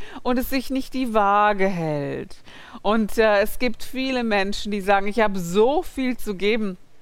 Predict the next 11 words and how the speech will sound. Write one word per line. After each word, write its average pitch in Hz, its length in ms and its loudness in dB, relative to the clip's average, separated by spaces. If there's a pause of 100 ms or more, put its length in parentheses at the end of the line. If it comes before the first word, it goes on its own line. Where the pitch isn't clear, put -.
(360)
Du 185 120 0
musst 175 440 -4
gar 160 200 0
nicht 156 180 -10
so 151 100 -8
viel. 151 560 -8 (420)
Das 196 200 -2
mag 202 340 2
ja 175 140 -2
stimmig 185 540 -4
sein. 151 500 -10